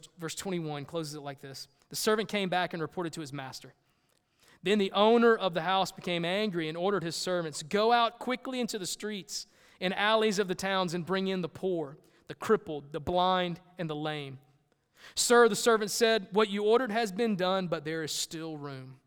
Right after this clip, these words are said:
Then the master told his servants, "Go out to the roads and the country lanes and compel them." "Compel them to come so that my house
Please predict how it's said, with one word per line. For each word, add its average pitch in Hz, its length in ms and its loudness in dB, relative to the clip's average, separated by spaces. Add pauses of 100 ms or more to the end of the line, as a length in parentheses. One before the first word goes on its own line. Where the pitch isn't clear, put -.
(280)
Then 185 140 2
the 196 40 4
master 196 320 4
told 196 220 0
his 202 80 -2
servants, 156 540 -2 (320)
"Go 208 220 4
out 233 160 4
to 247 100 0
the 208 100 2
roads 202 400 4
and 170 100 -4
the 151 60 -6
country 208 380 -2
lanes 196 420 0
and 165 260 -4
compel 185 540 -2
them." 135 320 -12 (800)
"Compel 190 840 0
them 202 520 0 (440)
to - 140 -8
come 151 580 -6 (140)
so - 180 -4
that 160 120 -4
my 160 180 -2
house 156 580 -6